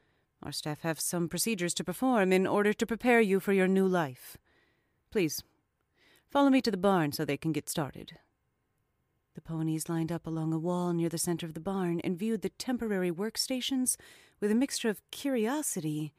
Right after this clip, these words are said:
and apprehension. Celeste led the first pony in line to Nancy and instructed her to kneel.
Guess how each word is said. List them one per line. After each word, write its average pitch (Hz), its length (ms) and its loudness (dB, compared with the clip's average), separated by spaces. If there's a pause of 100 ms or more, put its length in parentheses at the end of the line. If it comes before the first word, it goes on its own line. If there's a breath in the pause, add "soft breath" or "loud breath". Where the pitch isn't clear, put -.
(800)
and 190 460 -6
apprehension. 165 880 -4 (1080)
Celeste 208 640 -4
led 196 180 -2
the 196 60 -4
first - 400 -4
pony 190 320 2
in 180 100 0
line 175 220 2
to 196 140 -6
Nancy 214 640 -2
and 175 140 -2
instructed 175 440 -4
her 180 120 -2
to - 120 -2
kneel. 160 440 0